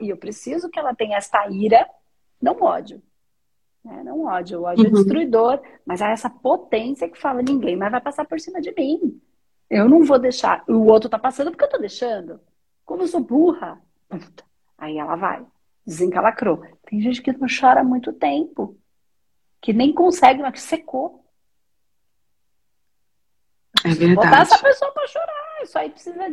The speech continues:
Speaker 2: Pra chorar,
Speaker 1: desentalar,
Speaker 2: exatamente.
Speaker 1: desentalar, entende? E eu tô trabalhando pelos chakras, eu tô trabalhando pelo espiritual, eu tô pegando tudo que ela tem, entre aspas, contra ela.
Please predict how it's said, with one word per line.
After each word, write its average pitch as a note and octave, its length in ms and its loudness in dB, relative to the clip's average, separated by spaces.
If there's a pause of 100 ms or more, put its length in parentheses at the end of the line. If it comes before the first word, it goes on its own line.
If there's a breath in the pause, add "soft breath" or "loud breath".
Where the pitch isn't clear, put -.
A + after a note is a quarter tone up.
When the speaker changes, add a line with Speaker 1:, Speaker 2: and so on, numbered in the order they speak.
Speaker 2:
Pra G3 100 8
chorar, A3+ 600 10
Speaker 1:
desentalar, A3+ 260 2
Speaker 2:
exatamente. F#3+ 460 -2
Speaker 1:
desentalar, A3 1080 -8
entende? A3+ 600 -16 (280)
E G#3+ 60 -6
eu G#3 80 -6
tô A3 100 -10
trabalhando A3 480 -2
pelos G#3 260 -8
chakras, C#4+ 460 -6
eu G3+ 80 -10
tô G3 100 -16
trabalhando F#3 380 -6
pelo F3+ 140 -10
espiritual, F#3+ 680 4
eu D#4 120 -2
tô A3 200 -2 (380 soft breath)
pegando A3 480 2
tudo C4 640 -12 (840)
que A3+ 160 -2
ela A3+ 300 0
tem, B3 600 -4 (580)
entre G3+ 420 -2
aspas, G3 540 0
contra D#4+ 540 -2
ela. - 340 -14